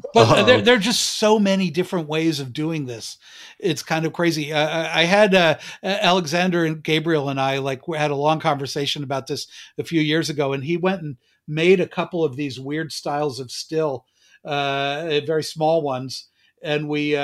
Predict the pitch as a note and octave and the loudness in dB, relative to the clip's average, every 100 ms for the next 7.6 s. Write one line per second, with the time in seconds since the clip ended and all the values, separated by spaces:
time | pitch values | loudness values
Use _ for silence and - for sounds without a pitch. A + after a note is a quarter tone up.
0 | C#3+ C#3+ D#3+ D3+ D3+ D3 C#3+ D#3+ D#3+ - | -2 -4 -4 -4 -4 -8 -4 -4 -4 -6
1 | E3+ D#3 D3 C#3 C3+ - _ _ _ - | -4 -4 -6 -6 -8 -10 _ _ _ -20
2 | - D#3+ C#3 C#3 C3+ C3+ D3 G#3+ _ _ | -12 -8 -6 -6 -10 -12 -14 -20 _ _
3 | - - _ _ _ - - _ _ E3+ | -20 -20 _ _ _ -20 -20 _ _ -4
4 | E3 D#3+ C3+ D#3+ F#3+ D#3+ C3 A#2+ B2+ C#3+ | -2 -2 0 2 2 0 -4 -10 -8 -4
5 | D3 - D3 B2+ C#3 C3 D3+ C#3 C3+ C#3+ | -6 -6 -6 -6 -6 -6 -8 -8 -6 -8
6 | C#3+ - D3+ C3+ B2+ _ _ _ - - | -10 -10 -10 -10 -12 _ _ _ -12 -10
7 | C3+ C3 C3 B2+ C3 C3 | -8 -8 -6 -6 -6 -8